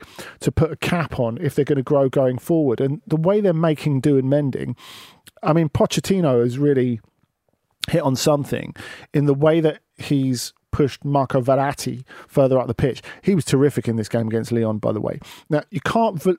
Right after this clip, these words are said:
rely on Verratti to be there all the time because, as we've said so many times before on this show, Lars, he gets injured a lot and he gets suspended a lot and he will throw himself into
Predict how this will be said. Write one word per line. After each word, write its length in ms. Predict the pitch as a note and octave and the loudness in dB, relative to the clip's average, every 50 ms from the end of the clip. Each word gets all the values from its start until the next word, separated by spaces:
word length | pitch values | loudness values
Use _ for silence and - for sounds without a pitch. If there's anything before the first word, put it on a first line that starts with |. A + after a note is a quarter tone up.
| _ - | _ 2
rely 420 | C#3+ D3 D3+ D#3+ E3 D#3 D3 C3+ | 4 4 4 6 4 4 4 2
on 80 | B2 A#2 | 2 2
Verratti 460 | A2+ C3 C3+ C3+ B2 A#2 - C#3+ A#2+ | 2 2 2 2 0 0 -2 -4 -4
to 60 | - - | -2 0
be 120 | D3 C#3 | 0 2
there 140 | C3 A#2+ A2+ | 2 2 0
all 140 | A#2 A#2 A#2 | 0 -2 -4
the 60 | A2+ | -4
time 280 | - - A2 A2+ A2+ | -4 -4 -4 -4 -4
because, 300 | A#2 B2+ - C#3 C3+ - - | -4 -2 -2 -2 -2 -2 -2
as 160 | - D#3 D#3 | -2 -2 0
we've 160 | D#3+ F3 D3 - | 0 -2 -2 -2
said 280 | - B2+ A#2 A#2+ - | -2 -2 -2 -2 -2
so 160 | - D#3+ D3 | 0 0 0
many 180 | C#3+ C#3+ C3+ B2 | 0 0 -2 -2
times 260 | - C#3 B2+ A#2+ G#2 | 0 0 -2 -2 -2
before 380 | G2+ - - C3+ C3 C3 B2 A#2 | -6 -2 0 2 2 4 2 2
on 80 | A2+ | 0
this 160 | A2+ A2+ A2+ - | -2 -4 -6 -4
show, 340 | - - B2 A2+ - B2+ - - - - - - - - - | -2 -2 0 0 0 -2 -6 -8 -14 -14 -14 -16 -14 -6 0
Lars, 400 | C3+ B2 A#2+ B2 C3 - - - - - - _ _ _ _ _ _ _ - | 2 4 4 4 2 0 -4 -12 -14 -20 -20 _ _ _ _ _ _ _ -6
he 80 | A3+ D3+ | -4 0
gets 280 | - G3+ G3 - - | 2 2 2 2 2
injured 300 | D#3 D3 C#3+ B2+ C#3+ C3+ | 2 2 4 4 4 4
a 60 | C#3 | 6
lot 220 | C#3 C#3+ E3+ F3+ A#3 | 4 4 2 2 0
and 80 | E3+ D3+ | -2 0
he 40 | D#3+ | 0
gets 180 | F#3+ E3+ - | 0 0 0
suspended 460 | G3+ - - - B3 A#3 A3 F3+ C3+ | 0 -2 0 2 2 2 4 2 2
a 60 | A#2+ A2 | 2 0
lot 180 | A2 G#2 - - | 0 -2 -4 -4
and 80 | C#3+ D#3 | -2 -2
he 60 | E3 | 2
will 200 | F3 F#3+ G3 F3+ | 2 2 2 2
throw 240 | - - E3 C#3+ D3 | 0 0 2 2 2
himself 420 | D3 C3+ - D3+ C3+ C3 B2 - | 2 0 0 0 0 0 0 -2
into 300 | C#3 C3 - C#3 C3+ | -2 -2 -2 -4 -4